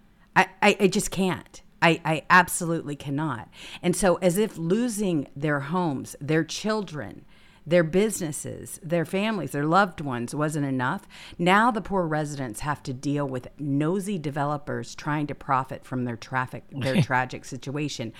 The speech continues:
Speaker 1: I
Speaker 2: Like,
Speaker 1: mean, this is a
Speaker 2: yeah.
Speaker 1: day in the life.
Speaker 2: They got the billionaires coming in there already.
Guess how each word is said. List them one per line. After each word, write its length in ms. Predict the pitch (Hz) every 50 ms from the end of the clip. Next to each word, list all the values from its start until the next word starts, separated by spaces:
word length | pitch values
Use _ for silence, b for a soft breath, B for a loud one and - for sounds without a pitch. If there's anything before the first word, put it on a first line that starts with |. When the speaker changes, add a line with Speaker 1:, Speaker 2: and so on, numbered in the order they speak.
| B B B
Speaker 1:
I 80 | 123 117
Speaker 2:
Like, 80 | 208
Speaker 1:
mean, 140 | 208 202 180
this 180 | 175 247 240 247
is 120 | 208 185
a 60 | 170
Speaker 2:
yeah. 60 | 151
Speaker 1:
day 200 | 147 170 156 151
in 120 | 147 139 135
the 80 | 139
life. 580 | 147 175 202 214 165 117 - - - - - - - - - - - - - - - - - - -
Speaker 2:
They 100 | - 120
got 160 | 131 135 127
the 80 | 123 127
billionaires 800 | 123 143 156 170 165 160 151 147 139 135 127 127 120 113 110 - - - - -
coming 240 | - 135 135 127 127
in 180 | 127 131 131
there 300 | 131 127 123 127 127 120
already. 640 | 120 131 143 143 143 143 147 151 151 139 131 123 110